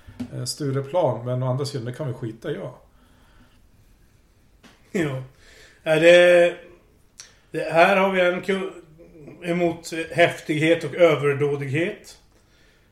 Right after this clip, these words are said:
Speaker 2: Eh, förordning angående hämmande av löst folk och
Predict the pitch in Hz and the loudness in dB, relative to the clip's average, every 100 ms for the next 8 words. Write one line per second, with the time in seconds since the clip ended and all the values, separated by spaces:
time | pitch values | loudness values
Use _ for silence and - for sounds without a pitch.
0 | _ 160 170 165 160 175 165 170 170 165 | _ 2 4 4 4 4 6 4 4 0
1 | 165 180 160 156 151 156 151 151 147 156 | -2 -2 0 2 2 2 2 0 -2 -4
2 | - 170 147 147 147 160 170 - 160 156 | 0 2 2 -2 -2 -2 -2 -4 -2 0
3 | 151 - - - 165 202 - - - 170 | 0 -4 -4 0 0 -2 -8 -20 -12 -8